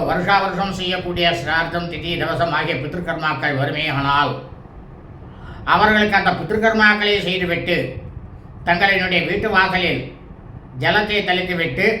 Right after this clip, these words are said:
கண்டிப்பாக கோலம் போட வேண்டும்.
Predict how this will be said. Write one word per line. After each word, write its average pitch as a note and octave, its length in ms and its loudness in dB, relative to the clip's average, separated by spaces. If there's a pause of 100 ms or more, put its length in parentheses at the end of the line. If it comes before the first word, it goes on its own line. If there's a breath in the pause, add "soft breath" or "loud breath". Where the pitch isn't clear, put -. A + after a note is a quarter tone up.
(360)
கண்டிப்பாக F#3 720 4
கோலம் F3 420 2
போட D#3+ 240 -2
வேண்டும். C#3+ 560 0